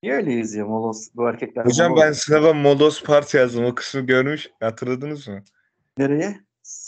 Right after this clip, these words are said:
Speaker 2: Ben
Speaker 1: Sınava
Speaker 2: sınav kağıdına moloz part yazmıştım hani.
Speaker 1: Aynen, sen verdiğimiz kağıda çözüm yapmamışsın, oraya karalama yapmışsın, moloz part yazmıştın, evet.
Speaker 2: <laughs> Evet, evet.
Speaker 1: Allah. Ya moloz şöyle güzel bir laf.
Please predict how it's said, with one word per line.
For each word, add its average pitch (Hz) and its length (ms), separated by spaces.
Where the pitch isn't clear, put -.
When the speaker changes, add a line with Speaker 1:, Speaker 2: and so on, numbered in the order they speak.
Speaker 2:
Ben 127 140
Speaker 1:
Sınava 131 120
Speaker 2:
sınav 143 220
kağıdına 139 340
moloz 139 500
part 139 300
yazmıştım 113 500
hani. 104 200
Speaker 1:
Aynen, 165 300
sen 175 360
verdiğimiz 165 480
kağıda 170 340
çözüm 170 320
yapmamışsın, 175 420
oraya 175 260
karalama 160 380
yapmışsın, 156 380
moloz 143 380
part - 220
yazmıştın, 107 440
evet. 170 160
Speaker 2:
<laughs> - 40
Evet, 147 280
evet. 123 180
Speaker 1:
Allah. 110 440
Ya 180 280
moloz 185 460
şöyle 202 260
güzel 127 380
bir 127 60
laf. 202 160